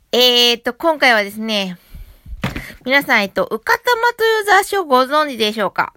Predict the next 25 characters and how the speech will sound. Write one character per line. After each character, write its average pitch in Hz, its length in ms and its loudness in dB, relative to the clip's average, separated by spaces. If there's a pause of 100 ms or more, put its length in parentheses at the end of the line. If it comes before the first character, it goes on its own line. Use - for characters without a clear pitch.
(360)
え 185 60 -14
っ - 20 -10
と、 190 80 -4
農 285 300 0
文 349 260 -2
教 285 240 0
さ 226 220 0
ん 196 40 -14
と 202 200 -2
い 190 100 -2
う 190 140 -4
と 196 100 -6
こ 196 120 -4
ろ 190 100 -4
か 190 160 2
ら 180 60 -2
出 180 100 -8
て 185 140 -6
い 180 140 -2
る、 214 320 -4 (380)
春、 285 400 2
夏、 233 420 -2
秋、 226 380 0
冬 240 340 -2
の 202 380 0